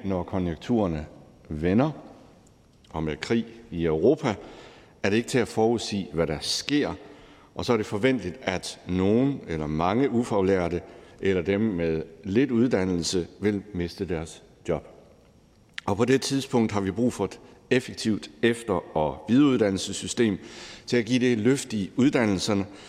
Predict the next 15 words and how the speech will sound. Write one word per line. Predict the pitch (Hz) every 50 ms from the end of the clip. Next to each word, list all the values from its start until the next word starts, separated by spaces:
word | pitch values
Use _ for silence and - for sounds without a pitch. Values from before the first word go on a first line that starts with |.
| - - -
som | - - 107
gør, | 95 - 131 131
at | 135 - 113 95
man | 110 104 98
hurtigt | 90 - - 139 139 151 156 156 143 - -
kan | - 104
få | - - 131 131
de | 117 107 101
rette | 85 92 110 120 123
kompetencer | - - 101 90 92 92 - - 101 104 113 - 113
til | - - - 110 110 107 - - - - - - -
at | 101
komme | - 117 101 90
tilbage | - 90 82 85 85 87
på | - 98 87